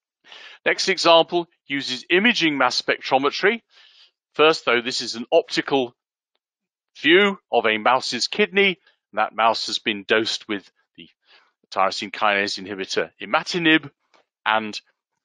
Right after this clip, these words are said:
using imaging mass spectrometry, maldi, we can look at the mass specs and use the lipid signature to discriminate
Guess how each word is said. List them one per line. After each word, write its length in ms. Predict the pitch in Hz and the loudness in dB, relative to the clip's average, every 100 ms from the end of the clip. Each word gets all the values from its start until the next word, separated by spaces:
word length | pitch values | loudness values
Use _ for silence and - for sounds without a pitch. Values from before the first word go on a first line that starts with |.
| _ | _
using 320 | 117 113 120 | -4 -4 -2
imaging 340 | 120 117 120 | -2 0 -2
mass 240 | 113 104 - | 0 -2 -2
spectrometry, 640 | - - 180 175 - 160 | -8 0 0 0 -2 0
maldi, 460 | 143 143 139 139 131 _ _ - | 4 4 4 0 -2 _ _ -8
we 140 | 113 | -8
can 380 | - 113 104 92 _ _ _ _ _ _ _ | -2 -2 -2 -6 _ _ _ _ _ _ _
look 180 | 156 - | -4 -2
at 80 | 135 | -4
the 80 | 123 | 2
mass 220 | 123 120 | 0 0
specs 460 | - 135 127 - - | 0 0 0 -6 -2
and 240 | 120 110 | -2 -2
use 260 | 120 151 - | -4 -4 -2
the 80 | 139 | -2
lipid 300 | 208 - 151 | 0 -4 -4
signature 640 | - 127 127 117 127 113 _ - | -2 -2 -2 -2 -2 -2 _ -10
to 100 | 139 | -8
discriminate 920 | 123 139 - - 262 143 110 123 - | -8 -6 -4 0 2 2 2 0 -6